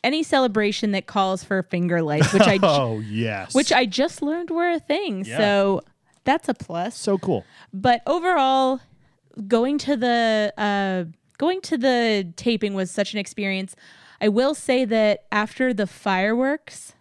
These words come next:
Speaker 1: that we got to stay for,
Speaker 2: Yeah, we got to ch-, stay for Enchantment, which is pretty cool.
Speaker 1: they didn't move us out. Uh, we just kinda sat down
Speaker 2: That is
Speaker 1: and
Speaker 2: literally the only time, aside from maybe going to a taping again, that you will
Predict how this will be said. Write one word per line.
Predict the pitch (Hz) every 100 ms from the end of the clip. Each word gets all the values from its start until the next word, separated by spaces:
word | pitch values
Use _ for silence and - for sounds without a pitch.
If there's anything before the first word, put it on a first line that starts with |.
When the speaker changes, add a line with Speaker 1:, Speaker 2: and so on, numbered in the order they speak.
| -
Speaker 1:
that | 240 262 262
we | 262
got | 269 -
to | 285
stay | - 285 285
for, | 160
Speaker 2:
Yeah, | 208 311
we | 320
got | 160
to | 160
ch-, | 190
stay | - - 185
for | 185
Enchantment, | 147 - 156 139 107
which | 104 113
is | 110
pretty | 101
cool. | 98 101 92
Speaker 1:
they | 240
didn't | 233 240 220
move | 220 220
us | 214 -
out. | 214 202 190 -
Uh, | 202
we | 190 202
just | 196
kinda | - 208 190 196 -
sat | - 220 202
down | 190 196 190 196 208 - -
Speaker 2:
That | 135
is | 147
Speaker 1:
and | 190 95 120
Speaker 2:
literally | 135 147 139 117 104 98
the | 98 110
only | 107 117 123 135
time, | - 104 107 127 123
aside | 120 117 123
from | 120
maybe | 107 107
going | 113 117
to | 113
a |
taping | 107 110 123 123
again, | 123 135 147 - _ _ _
that | 139
you | 127
will | 120 120